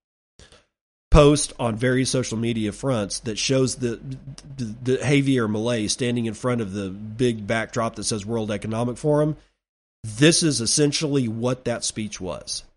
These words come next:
He essentially trashed every single person in that room. Now, I'm gonna go back to,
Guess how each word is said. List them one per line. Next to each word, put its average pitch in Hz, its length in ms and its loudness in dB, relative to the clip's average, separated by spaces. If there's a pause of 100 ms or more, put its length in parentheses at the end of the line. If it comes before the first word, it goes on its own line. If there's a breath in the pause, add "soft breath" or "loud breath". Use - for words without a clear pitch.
(1600)
He 165 400 2 (120)
essentially 156 720 4
trashed 107 840 -2 (680)
every 147 400 4
single 156 320 2
person 139 400 0
in 123 120 2
that 117 200 0
room. 92 400 -4 (380)
Now, 113 140 0
I'm 107 80 -2
gonna 127 200 2
go 175 180 6
back 160 500 2
to, 135 220 0